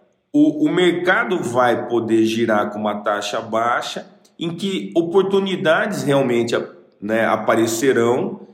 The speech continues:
e que são oportunidades e investimentos que terá um pouco de risco, porque não necessariamente é só renda fixa, né? Porque você tem aí,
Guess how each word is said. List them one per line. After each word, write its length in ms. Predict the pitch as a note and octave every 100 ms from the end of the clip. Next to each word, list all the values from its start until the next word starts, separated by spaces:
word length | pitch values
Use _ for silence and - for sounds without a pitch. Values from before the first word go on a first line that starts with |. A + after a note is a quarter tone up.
| _ _ _ -
e 80 |
que 220 | D3 A#3+ A3
são 500 | - G3+ A3+ - -
oportunidades 1300 | F3 E3 E3+ E3+ E3 D3+ C3+ B2 A2+ G#2+ G#2+ - -
e 60 | D#3
investimentos 1300 | F3+ D3 C3+ C3 - C#3 C3 E3+ G#3 - G#2 G2 - _ _ _ _ -
que 560 | E3+ D3+ - - - -
terá 280 | F3+ F3
um 220 | G3+ - -
pouco 280 | E3 C#3+
de 140 | C3+ C3+
risco, 560 | A#2 B2+ A#2 - A2+
porque 760 | - A2+ G#2+ A#2+ A2+ G2 - - -
não 220 | A#2 C3+ E3
necessariamente 1300 | D3+ - A#2 - A#2 A2+ G#2+ G#2+ G#2 G#2+ G#2 - -
é 460 | B2 B2+ A2 F#2+ -
só 320 | - A#2+ G#2+
renda 340 | G2+ A2 A2
fixa, 580 | A2 - C3+ - - F2
né? 240 | A2 C3 E3
Porque 320 | - G#2+ A#2+
você 340 | A2 A#2 B2
tem 340 | A2+ A#2 A2+ A2
aí, 220 | G2+